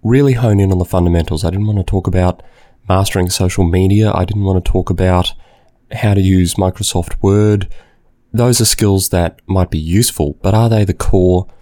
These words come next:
skills? I wanted to look bigger picture. I wanted to look at what was essential for lawyers to actually understand and get going with in their careers from an early stage. And I think they come down to these. Firstly, personal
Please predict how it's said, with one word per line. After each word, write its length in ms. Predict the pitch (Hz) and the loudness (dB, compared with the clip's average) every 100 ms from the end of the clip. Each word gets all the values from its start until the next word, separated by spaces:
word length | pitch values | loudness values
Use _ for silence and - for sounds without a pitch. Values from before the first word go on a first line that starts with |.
| _ | _
skills? 420 | - - 101 85 | -10 -4 0 0
I 60 | 85 | 0
wanted 220 | 92 95 | 0 -2
to 100 | 95 | -2
look 180 | 92 80 | -4 -2
bigger 220 | 107 104 | -2 0
picture. 340 | - 107 - 80 | 2 0 0 -4
I 60 | |
wanted 260 | 82 85 82 | -2 -4 -4
to 60 | |
look 200 | 90 85 | -6 -4
at 200 | 90 - | -4 -2
what 180 | 98 101 | -2 -2
was 240 | 107 92 - | -2 -2 -4
essential 720 | 95 87 - 117 113 - - - - - _ _ - | -4 -2 0 0 0 0 -4 -8 -20 -20 _ _ -12
for 400 | - 95 90 87 | -2 0 2 0
lawyers 720 | 90 92 104 85 78 95 - - _ _ | 0 2 2 2 0 -4 -8 -10 _ _
to 160 | - 92 | -2 0
actually 340 | 90 - 92 | 0 -2 -2
understand 540 | 87 87 - 95 90 82 | -2 -2 -2 0 0 0
and 80 | 80 | -2
get 180 | 85 | -4
going 340 | - 92 95 92 | -2 0 2 0
with 300 | 78 80 - - _ _ - | -2 -4 -8 -12 _ _ -2
in 160 | 92 | 0
their 100 | 87 | 0
careers 400 | 82 - 82 80 | 0 -2 -2 -2
from 160 | - 85 | -4 -2
an 100 | 82 | -2
early 220 | 82 80 | -2 -4
stage. 480 | - 85 80 78 - | -4 -2 -2 -2 -4
And 100 | 117 | -4
I 60 | |
think 220 | 131 185 185 | -2 -4 -2
they 120 | 123 | -4
come 220 | - 95 | -2 0
down 160 | 87 85 | 0 0
to 120 | 85 | 0
these. 440 | 85 80 78 - - - _ _ - | 0 0 -4 -8 -12 -20 _ _ -8
Firstly, 720 | - 143 131 - 78 80 - _ _ _ _ _ _ _ _ _ _ _ _ | -2 0 0 -2 -2 -4 -8 _ _ _ _ _ _ _ _ _ _ _ _
personal 600 | - 131 135 143 131 123 | -2 0 0 0 0 0